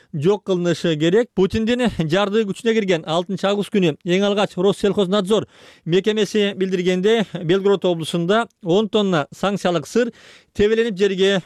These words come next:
көмүлдү. Жыйырма тонна быштак Оренбургда жок кылынса, Санкт-Петербург, Самара шаарларында батыш өндүрүшүнүкү делген чочко эттери кутусунан чыгарылып, чуңкурга ыргытылды. Ал эми Орусия менен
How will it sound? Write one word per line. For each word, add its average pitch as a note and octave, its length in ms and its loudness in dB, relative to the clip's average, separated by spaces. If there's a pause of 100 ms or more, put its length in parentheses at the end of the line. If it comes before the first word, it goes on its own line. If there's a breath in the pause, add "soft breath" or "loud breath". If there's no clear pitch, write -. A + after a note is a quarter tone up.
көмүлдү. E3 640 0 (180)
Жыйырма F3+ 420 0
тонна F#3+ 300 -2
быштак G#3+ 400 0 (320 soft breath)
Оренбургда G3+ 680 0
жок E3+ 200 -2
кылынса, G3 520 0 (120)
Санкт-Петербург, G3+ 840 0
Самара G#3 380 0
шаарларында F#3 840 0
батыш F3 400 -2
өндүрүшүнүкү G#3 640 0 (100)
делген F#3+ 460 -2
чочко F#3+ 340 -2
эттери G3+ 320 0 (340 loud breath)
кутусунан G#3+ 460 -2
чыгарылып, F#3 480 0 (240)
чуңкурга F#3+ 400 0
ыргытылды. D#3+ 540 0 (300)
Ал F3+ 120 2
эми G3 200 2
Орусия G3+ 280 0
менен A3 260 0